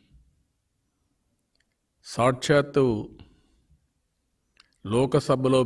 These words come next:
బిల్లు పాస్ అయిన తర్వాత రాజ్యసభ పోయినప్పుడు, రాజ్యసభలో కూడా ఆ రోజు అరుణ్ జైట్లీ, వెంకయ్యనాయుడు గారు గట్టిగా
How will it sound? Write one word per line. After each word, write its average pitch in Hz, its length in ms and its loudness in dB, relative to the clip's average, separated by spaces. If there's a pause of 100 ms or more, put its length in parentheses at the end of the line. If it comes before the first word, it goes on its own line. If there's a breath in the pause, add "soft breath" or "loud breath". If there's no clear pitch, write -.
బిల్లు 131 240 0
పాస్ 117 320 0 (100)
అయిన 123 220 -2
తర్వాత 113 360 -2 (200)
రాజ్యసభ 123 440 -2 (140)
పోయినప్పుడు, 110 420 -4 (2500)
రాజ్యసభలో 135 680 0 (120)
కూడా 127 180 0 (320)
ఆ 117 40 0 (120)
రోజు 131 280 2
అరుణ్ 120 280 0
జైట్లీ, 123 400 -2
వెంకయ్యనాయుడు 113 600 -2
గారు 107 200 -2
గట్టిగా 107 280 -6